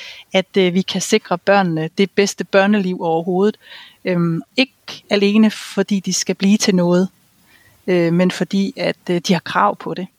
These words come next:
Så på den måde, så, så har vi, har vi lært noget, og så har vi også lært noget omkring, altså vi, vi havde det, man, øh, man populært sagt nu har kalder coronanormeringer. Vi la-, vi har lavet to undersøgelser blandt vores medlemmer her under corona,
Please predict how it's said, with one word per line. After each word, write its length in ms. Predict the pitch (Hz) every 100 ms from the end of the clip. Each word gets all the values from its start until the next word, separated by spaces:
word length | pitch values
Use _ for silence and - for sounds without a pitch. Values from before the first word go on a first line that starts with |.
| -
Så 300 | - 175 165 _
på 80 | -
den 240 | 214 277 240
måde, 180 | 202
så, 140 | 208 240
så 300 | - - 254
har 160 | 247 240
vi, 280 | 214 208 190 - - -
har 160 | - 208
vi 140 | 208
lært 360 | 202 220 185 -
noget, 280 | 175 170
og 80 | 185
så 120 | -
har 120 | 233 247
vi 100 | 220
også 260 | 226 -
lært 280 | 233 214 -
noget 260 | 202 202 214
omkring, 420 | 190 - 196 -
altså 220 | 190 196
vi, 260 | 180 196 185 - - - - - - - - _
vi 80 | 208
havde 240 | 190 220
det, 220 | 220 220
man, 340 | 226 214 185 175
øh, 380 | 175 170 165 170 - - -
man 380 | - - 190 185
populært 460 | 196 190 202 214
sagt 520 | - 202 202 _ - -
nu 180 | 196
har 120 | 208 190
kalder 600 | - 202 196 185 180 185 -
coronanormeringer. 1080 | - 190 214 247 262 214 190 196 175 165 170 _ - - - - -
Vi 80 |
la-, 180 | 196 208
vi 120 | 208
har 140 | 220 208
lavet 240 | 202 214
to 240 | - 262 220
undersøgelser 600 | 202 220 - 180 175 180
blandt 280 | 190 185
vores 200 | 175 170
medlemmer 440 | 185 180 196 180 165
her 220 | 170 175
under 300 | 190 185 170
corona, 580 | - - 170 180 196